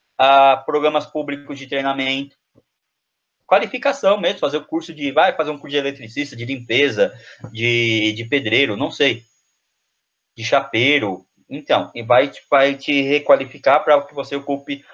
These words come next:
uma nova posição aí no mercado. E seguro-desemprego. Tá certo?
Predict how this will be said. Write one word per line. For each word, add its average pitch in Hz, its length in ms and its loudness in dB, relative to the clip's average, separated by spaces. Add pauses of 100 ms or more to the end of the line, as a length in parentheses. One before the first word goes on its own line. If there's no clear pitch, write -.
(200)
uma 123 160 2
nova 131 300 4
posição 120 440 0
aí 120 100 0
no 120 100 -6
mercado. 123 480 0 (360)
E 320 220 0 (120)
seguro-desemprego. 202 960 -2 (1600)
Tá 104 120 2
certo? - 400 2